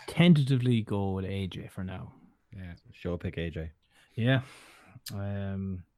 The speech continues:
Speaker 1: the, the match I really want, or the outcome I really want here is Becky Lynch to retain in this, in the
Speaker 2: Oh.
Speaker 1: SmackDown Women's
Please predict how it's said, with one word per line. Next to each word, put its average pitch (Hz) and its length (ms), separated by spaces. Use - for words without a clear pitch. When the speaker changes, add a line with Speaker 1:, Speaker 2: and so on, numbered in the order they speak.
Speaker 1:
the, 139 260
the 117 120
match 151 340
I 135 40
really 131 400
want, 104 240
or 113 120
the 117 140
outcome 135 340
I 113 60
really 104 260
want 95 200
here 92 280
is - 80
Becky 131 240
Lynch 117 280
to - 80
retain 92 500
in 95 100
this, 104 240
in 104 120
the 92 80
Speaker 2:
Oh. 107 100
Speaker 1:
SmackDown 101 360
Women's 95 220